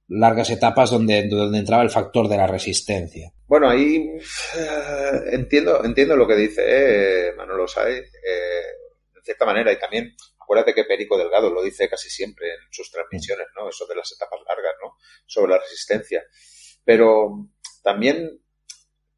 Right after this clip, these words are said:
Speaker 2: sí, estamos hablando de líderes, pero también podemos hablar de espectáculo, ¿no? Y, y yo creo que las etapas cortas, y, y otra vez volvemos a la Itzulia,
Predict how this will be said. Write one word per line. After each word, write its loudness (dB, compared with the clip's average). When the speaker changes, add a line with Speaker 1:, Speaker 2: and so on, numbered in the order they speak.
Speaker 2:
sí, -6
estamos -2
hablando 4
de 4
líderes, -4
pero -6
también -6
podemos -2
hablar -2
de -2
espectáculo, -8
¿no? -10
Y, -14
y -16
yo -2
creo 0
que 0
las -4
etapas -2
cortas, 0
y, -12
y -6
otra -4
vez -2
volvemos -4
a 0
la 0
Itzulia, -4